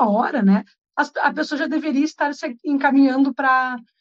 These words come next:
pra dormir, assim, pra diminuir mesmo as luzes, mesmo que não seja pra dormir logo em seguida.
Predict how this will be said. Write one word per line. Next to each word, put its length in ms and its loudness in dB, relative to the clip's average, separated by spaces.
pra 120 -2
dormir, 320 2
assim, 200 -2
pra 240 -2
diminuir 440 0
mesmo 340 0
as 140 0
luzes, 280 -12
mesmo 280 -4
que 60 -12
não 100 -4
seja 260 -6
pra 140 -2
dormir 300 0
logo 260 -2
em 40 0
seguida. 480 -2